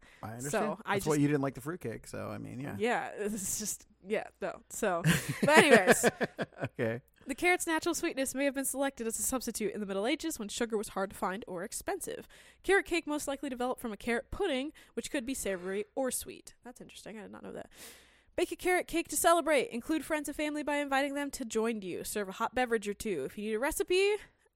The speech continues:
Speaker 2: I'll definitely go and try to find some because,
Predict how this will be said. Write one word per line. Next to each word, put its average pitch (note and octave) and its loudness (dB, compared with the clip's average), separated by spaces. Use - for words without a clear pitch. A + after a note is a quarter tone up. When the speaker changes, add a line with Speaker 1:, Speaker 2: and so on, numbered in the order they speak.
Speaker 2:
I'll F#3 -4
definitely G#3+ 0
go A3 4
and G3 -4
try A3+ 0
to G#3 0
find A#3 0
some G3 -4
because, F#3+ -6